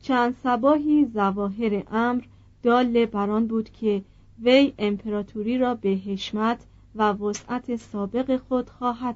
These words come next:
رسانید. اما بر اثر خراشی که از تیر زهرآلوده‌ای در ترکش خیش برداشت، زندگی و آرمان‌های وی به پایان آمد.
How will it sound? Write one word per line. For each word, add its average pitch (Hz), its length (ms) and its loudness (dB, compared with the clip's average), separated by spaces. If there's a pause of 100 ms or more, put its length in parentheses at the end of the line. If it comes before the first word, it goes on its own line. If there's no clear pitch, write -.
رسانید. 196 640 -4 (1120)
اما 320 360 6
بر 233 220 2
اثر 262 440 0
خراشی 220 680 -4
که 202 220 2 (320)
از 214 240 -2
تیر 262 400 4
زهرآلوده‌ای 208 1000 0
در 196 300 0
ترکش 208 540 -6
خیش 226 460 -6
برداشت، 254 680 0 (360)
زندگی 214 680 0
و 202 220 -4
آرمان‌های 202 840 -4
وی 247 320 0
به 254 140 -4
پایان 240 500 -6
آمد. 190 320 -2